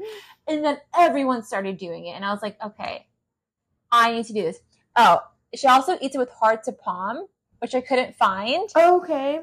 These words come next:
Speaker 1: Um, 'cause everyone sold it out because of this dang TikTok.
Speaker 2: Okay, I'm just gonna throw this out there really quick. Hate how that happens.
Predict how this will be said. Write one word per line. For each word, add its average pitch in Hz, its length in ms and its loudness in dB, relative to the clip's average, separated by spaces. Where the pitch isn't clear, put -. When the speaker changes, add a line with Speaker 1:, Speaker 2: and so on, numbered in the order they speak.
Speaker 1:
Um, 202 560 2
'cause 254 120 -6
everyone 208 360 2
sold 185 260 0
it 175 60 -2
out 190 260 2
because 208 160 -12
of 185 40 -20
this - 300 -16
dang 208 200 -2
TikTok. 214 500 2
Speaker 2:
Okay, 285 280 -2
I'm 269 240 -2
just 349 140 -8
gonna 415 180 -6
throw 302 200 0
this 269 120 -6
out 254 180 -4
there 269 120 -6
really 285 240 -4
quick. 320 340 -6
Hate 269 280 2
how 285 160 4
that 233 220 0
happens. - 580 -6